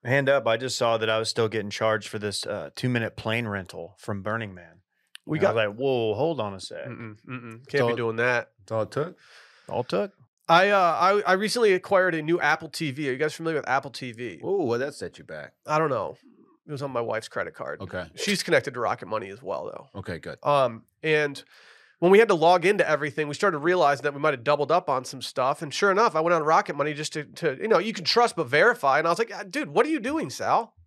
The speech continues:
Speaker 2: We can't have this."
Speaker 3: Yeah.
Speaker 2: We can't have two Peacock subscriptions here.
Speaker 3: It's
Speaker 2: One's just fine.
Speaker 3: I would argue it's, uh, borderline financially irresponsible not to have Rocket Money.
Speaker 2: Facts. Facts. They can even negotiate lower bills for you up to twenty percent.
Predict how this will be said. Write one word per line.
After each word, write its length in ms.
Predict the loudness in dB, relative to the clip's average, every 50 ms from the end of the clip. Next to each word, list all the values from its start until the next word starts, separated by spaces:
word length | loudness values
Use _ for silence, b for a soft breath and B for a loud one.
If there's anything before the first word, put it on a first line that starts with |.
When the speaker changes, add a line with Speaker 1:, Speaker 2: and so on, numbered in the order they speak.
| _ _ _ _ -16
Speaker 2:
We 80 | -10 -2
can't 200 | 0 2 4 4
have 220 | 4 2 0 -2
this." 260 | -4 -10 -10 -10 -14 -12
Speaker 3:
Yeah. 160 | -10 -12 -12 -14 _ _ _ _
Speaker 2:
We 60 | -12 -6
can't 220 | -2 0 0 2
have 240 | 4 4 2 2 0
two 220 | -2 -6 -6 -4
Peacock 440 | -4 -2 -4 -2 -2 -4 -6 -6 -6
subscriptions 600 | -10 -16 -16 -12 -8 -8 -8 -8 -10 -16 -16 -14
here. 260 | -14 -12 -12 -14 -16 _ _ _
Speaker 3:
It's 100 | 0 4
Speaker 2:
One's 180 | 6 6 6 6
just 260 | 4 2 2 2 0
fine. 340 | -2 -4 -2 -2 -4 -6 -8 -10 _ _ _
Speaker 3:
I 80 | 0 2
would 180 | 2 2 0 -2
argue 360 | -2 -2 -2 -2 -2 -4 -4
it's, 240 | -4 -6 -6 -8 -8
uh, 160 | -6 -6 -6 -6
borderline 600 | -6 -6 -4 -4 -4 -4 -4 -4 -6 -8 -10 -12
financially 540 | -10 -8 -8 -8 -8 -10 -10 -10 -10 -10
irresponsible 800 | -10 -10 -10 -10 -12 -10 -8 -6 -6 -6 -6 -8 -12 -16 -16 -16
not 180 | -16 -16 -18 -16
to 60 | -16 -16
have 140 | -16 -16
Rocket 280 | -16 -18 -20 -20 -20 -20 _
Money. 180 | _ -20 -20 -20 _ _ _ _ _ _ _
Speaker 2:
Facts. 500 | _ 2 4 4 4 0 -4 -8 -12 -16 _ _ _ _ _ _ _ _
Facts. 360 | -2 0 0 0 0 0 0
They 100 | 0 0
can 100 | 0 0
even 160 | 0 0 2
negotiate 520 | 0 2 2 2 2 2 2 2 2 2 2
lower 180 | 2 2 0
bills 280 | 0 0 -2 -2 -2 -4
for 220 | -6 -4 -2 -2
you 80 | -2 -2
up 60 | -4 -8
to 60 | -10
twenty 220 | -8 -4 -4 -4
percent. 380 | -4 -6 -6 -2 0 0 0